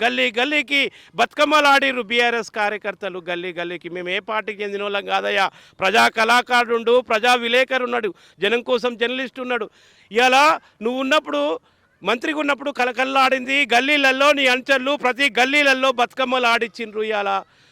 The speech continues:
మొగోళ్ళు కూడా ఇవాళ బతుకమ్మలు ఆడిర్రు. మా కోటేష్ గౌడ్ కూడా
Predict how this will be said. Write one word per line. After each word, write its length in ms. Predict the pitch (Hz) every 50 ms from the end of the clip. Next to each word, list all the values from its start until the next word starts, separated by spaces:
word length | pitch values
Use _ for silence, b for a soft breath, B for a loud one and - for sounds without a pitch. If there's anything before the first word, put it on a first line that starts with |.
| b b -
మొగోళ్ళు 460 | 180 220 247 277 320 330 330 320 311
కూడా 340 | 277 262 277 277 269 277 277
ఇవాళ 160 | 269 262 262
బతుకమ్మలు 540 | 240 233 240 240 - - 240 233 240 226 220
ఆడిర్రు. 280 | 220 220 214 220 196 214
మా 140 | 214 214
కోటేష్ 500 | 202 - 214 226 240 226 269 269 247 214
గౌడ్ 260 | 247 240 226 226 220 220
కూడా 400 | 202 214 220 226 233 220 208